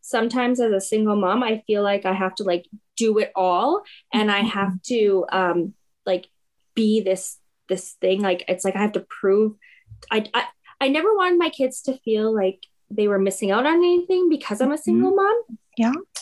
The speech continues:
Speaker 1: But then, like, there are things that, that, that matter, and there are things that don't matter, right? So, like,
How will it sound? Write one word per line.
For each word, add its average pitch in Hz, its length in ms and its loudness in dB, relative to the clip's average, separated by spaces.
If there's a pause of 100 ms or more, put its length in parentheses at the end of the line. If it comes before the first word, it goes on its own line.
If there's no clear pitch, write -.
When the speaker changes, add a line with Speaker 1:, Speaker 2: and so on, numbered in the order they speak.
Speaker 1:
But 254 260 -2
then, 247 100 0 (880)
like, 220 300 0
there 240 280 4
are 233 100 0
things 254 320 0
that, 214 240 0 (760)
that, 202 300 -2 (260)
that 202 220 0
matter, 196 300 2
and 214 100 4
there 196 80 2
are - 20 -10
things 190 200 -2
that 180 160 -4
don't - 200 -2
matter, 175 300 -2
right? 202 320 0
So, 240 100 0
like, 196 260 0